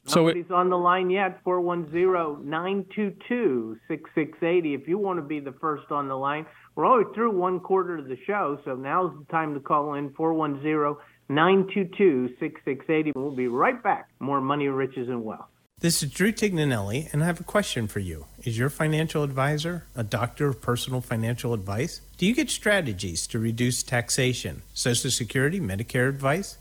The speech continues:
Speaker 3: sophisticated retirement planning, investment allocation strategies, estate planning, or help with any issue of money?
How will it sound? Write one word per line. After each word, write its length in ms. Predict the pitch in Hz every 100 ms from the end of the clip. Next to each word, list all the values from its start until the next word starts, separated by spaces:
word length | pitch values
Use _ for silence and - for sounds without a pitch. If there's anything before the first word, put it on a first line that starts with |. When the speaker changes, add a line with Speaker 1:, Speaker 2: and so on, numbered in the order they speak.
| -
Speaker 3:
sophisticated 760 | - 180 247 247 240 226 220
retirement 640 | 208 190 196 196 151 110 -
planning, 360 | 107 85 78 - -
investment 500 | 123 139 135 147 131
allocation 640 | 131 139 - 160 175 107 98
strategies, 760 | - 101 92 90 90 - - - -
estate 460 | 147 - 196 208
planning, 320 | - 98 76 55 -
or 120 | 127
help 240 | 175 208
with 160 | 147 -
any 340 | - 135 143
issue 300 | 165 - 180
of 80 | 180
money? 400 | 180 185 208